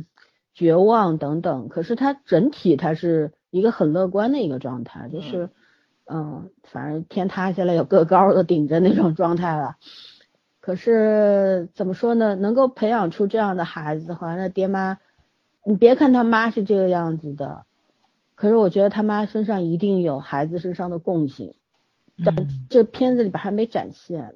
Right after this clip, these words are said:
Speaker 1: 包括你像爸爸的那种温情，我觉得他儿子会变成这个样子，一定不是他爸影响的。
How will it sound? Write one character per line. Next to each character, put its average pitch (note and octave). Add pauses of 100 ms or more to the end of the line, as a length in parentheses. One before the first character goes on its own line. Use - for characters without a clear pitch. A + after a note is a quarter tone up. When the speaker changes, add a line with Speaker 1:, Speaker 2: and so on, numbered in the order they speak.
Speaker 1:
包 F#3+
括 G#3
你 G3
像 G3 (320)
爸 F4
爸 E3
的 D3+
那 E3+
种 D3
温 D#3
情， C#3 (460)
我 F3
觉 G#3
得 D4 (120)
他 -
儿 E3+
子 C#4
会 C4
变 A3+
成 G3+
这 G#3
个 G3+
样 F#3
子， D#3+
一 E3
定 B3
不 D3+
是 D#3+
他 D#3+
爸 E3
影 C#3
响 B2+
的。 -